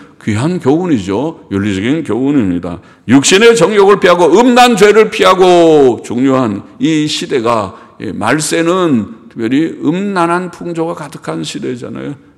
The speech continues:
예, 그러니까 지금은, 예, 이 서울도 심지어 음란이 과도하게 되면은 생기는 현상이 동성애입니다.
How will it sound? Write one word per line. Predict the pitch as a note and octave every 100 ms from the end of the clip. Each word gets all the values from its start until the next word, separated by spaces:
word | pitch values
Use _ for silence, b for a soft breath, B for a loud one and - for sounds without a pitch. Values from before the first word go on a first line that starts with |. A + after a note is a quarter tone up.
| _
예, | A2 _ _
그러니까 | C#3 C3+ C#3 C#3+ B B
지금은, | - D3 D#3 C#3+ D3 E3 B2 F#2 - - _
예, | F#2+
이 | G2 C#3 C3
서울도 | - A2 C3+ D3 D3+ G#2+ F2 - - _ _ _
심지어 | - D3 C#3 C#3
음란이 | A#2 E3 G3+ G3 E3+ F3+ G3 F3 A2 - - _ _
과도하게 | - A2+ B2+ E3+ F3+ F#3+
되면은 | E3 D#3 D#3 F3+
생기는 | F3+ F3 F3 E3 D#3
현상이 | A#2+ A#2 C#3+ F3+ - -
동성애입니다. | A#2+ B2 A#2+ G2 D2+ D2+ C3 F3